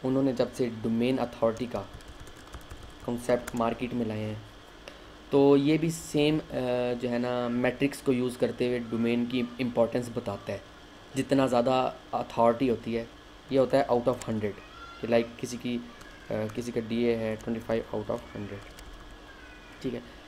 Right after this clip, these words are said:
जो page rank होता था, उसमें ये concept होता था कि पेज rank होता था out of ten, like five page rank है out of ten।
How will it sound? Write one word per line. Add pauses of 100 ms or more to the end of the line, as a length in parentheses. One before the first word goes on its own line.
(140)
जो
page
rank
होता
था,
उसमें
ये
concept
होता
था
कि
पेज
rank
होता
था (480)
out
of (120)
ten,
like (840)
five
page
rank
है
out
of
ten।